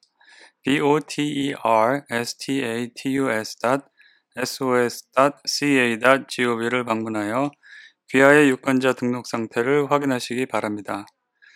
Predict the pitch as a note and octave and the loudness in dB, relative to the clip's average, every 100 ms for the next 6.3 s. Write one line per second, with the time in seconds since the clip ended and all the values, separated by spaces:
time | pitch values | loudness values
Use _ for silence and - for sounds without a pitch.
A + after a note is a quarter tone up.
0 | _ _ D#3 D3+ E3+ E3+ D3 C3+ C#3+ C3+ | _ _ -10 0 2 2 4 6 6 4
1 | B2+ - C3 B2+ A#2+ A#2+ A#2 A2+ G#2+ A2 | 0 -4 -2 -2 -2 -4 -4 -6 -4 -2
2 | C3+ D3 - A#3 A#2+ B2 C3+ C#3 - A#2 | -4 -4 -16 -14 -4 0 2 0 -2 -6
3 | - B2+ A#2+ A#2+ A#2 B2 B2 - A#2+ A#2 | -4 -4 -4 -6 -6 -6 -6 -6 -6 -6
4 | _ - B2+ B2+ C#3 C3+ C3 B2 A#2+ A#2 | _ -2 0 0 -2 0 -2 -2 -4 -4
5 | A#2 A#2 C3+ C#3+ C3 A#2 A#2 B2 B2 A#2+ | -6 -4 -2 -2 -4 -8 -8 -6 -4 -4
6 | A2 A2+ | -4 -8